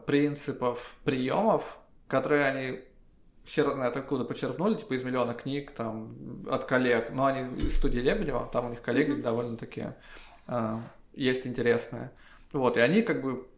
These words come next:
Speaker 1: буквально там, у них есть слайды на двадцать секунд, типа,
Speaker 2: Мгм.
Speaker 1: написано там, «Не будь мудаком», условно говоря.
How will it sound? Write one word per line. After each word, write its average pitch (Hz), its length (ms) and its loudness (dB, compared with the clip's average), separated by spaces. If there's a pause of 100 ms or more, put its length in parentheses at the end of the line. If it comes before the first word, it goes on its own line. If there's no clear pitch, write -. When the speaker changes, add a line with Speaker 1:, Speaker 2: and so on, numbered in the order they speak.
(100)
Speaker 1:
буквально 165 600 4
там, 131 160 6
у - 20 0
них 139 160 -4
есть 147 140 -2
слайды 143 300 4
на 127 280 2
двадцать 151 320 4
секунд, 123 320 -6
типа, - 160 -8
Speaker 2:
Мгм. 123 100 0
Speaker 1:
написано 127 420 -4
там, 135 400 -8
«Не 127 80 0
будь 151 180 -2
мудаком», 123 480 2
условно 127 340 -4
говоря. 120 140 -10